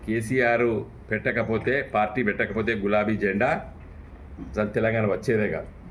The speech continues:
తెలంగాణ రాకపోతే ఇంకో ఇన్ని వడ్లు వండేటే కావు. ఎక్కడ చూసినా, ఇవాళ పొద్దున నేను హైదరాబాద్ నుంచి వస్తా అంటే, ఆ సిద్దిపేట దాటి సిరిసిల్లకు వస్తా అంటే,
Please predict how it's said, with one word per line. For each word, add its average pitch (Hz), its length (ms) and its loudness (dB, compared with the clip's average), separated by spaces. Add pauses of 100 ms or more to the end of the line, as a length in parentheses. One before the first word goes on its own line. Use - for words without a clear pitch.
(920)
తెలంగాణ 139 520 4
రాకపోతే 135 760 4 (320)
ఇంకో 113 120 2
ఇన్ని 120 320 4
వడ్లు 107 340 4
వండేటే 117 520 4
కావు. 95 180 0 (500)
ఎక్కడ 120 480 0
చూసినా, 131 260 2
ఇవాళ 110 220 2
పొద్దున 107 360 0
నేను 120 360 2 (680)
హైదరాబాద్ 120 400 2
నుంచి 107 220 0
వస్తా 104 200 0
అంటే, 147 440 0 (1300)
ఆ 98 60 0
సిద్దిపేట 123 480 2
దాటి 117 480 2
సిరిసిల్లకు 117 540 0
వస్తా 120 200 0
అంటే, 151 380 -2